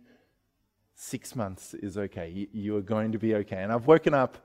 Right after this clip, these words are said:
two days after that, that Friday, and, and I'm doing really well. The, the next not what it was on Wednesday,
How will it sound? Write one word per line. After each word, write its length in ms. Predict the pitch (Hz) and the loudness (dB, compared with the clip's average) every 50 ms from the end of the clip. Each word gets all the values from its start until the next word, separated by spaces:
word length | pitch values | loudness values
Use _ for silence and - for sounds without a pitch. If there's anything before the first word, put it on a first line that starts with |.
| _ _ _ _ _ _ _ _ _ | _ _ _ _ _ _ _ _ _
two 140 | - 135 127 | -2 2 4
days 220 | 123 123 117 101 | 6 6 6 6
after 460 | 113 113 113 117 117 113 - - 123 113 | 6 6 6 4 2 -2 -2 -2 0 2
that, 360 | 110 107 104 101 - - - | 2 2 0 0 -2 -4 -2
that 200 | - 104 101 - | -2 -2 -2 -2
Friday, 500 | - - 110 104 101 98 101 104 104 107 | -2 -2 0 0 0 0 -2 -2 -2 -4
and, 200 | 107 110 110 107 - | -4 -4 -6 -8 -8
and 180 | - 113 110 113 | -8 -6 -4 -4
I'm 120 | 113 117 | -4 -4
doing 220 | 110 147 147 143 135 | -2 -2 -4 -4 -4
really 200 | 139 139 139 139 | -4 -4 -4 -4
well. 300 | 135 202 262 123 92 85 82 - _ - | -4 -2 -4 -4 -4 -6 -10 -18 _ -6
The, 140 | 117 113 113 | -4 -4 -4
the 180 | 107 117 117 | -2 -2 -2
next 540 | 120 123 131 131 - - - - - - - _ _ - - _ _ - | 0 0 0 -2 -2 -6 -10 -12 -12 -14 -16 _ _ -20 -20 _ _ -8
not 280 | 120 123 123 123 - | -2 0 0 0 2
what 140 | 131 127 123 | 4 4 4
it 80 | 131 127 | 4 2
was 400 | 131 117 117 117 127 147 139 120 | 2 2 4 4 4 2 2 0
on 180 | 131 123 123 | -2 -2 -2
Wednesday, 680 | 120 117 113 110 110 113 110 - - 135 135 160 170 160 | -2 -2 -2 -2 -4 -6 -8 -4 0 0 2 2 0 -4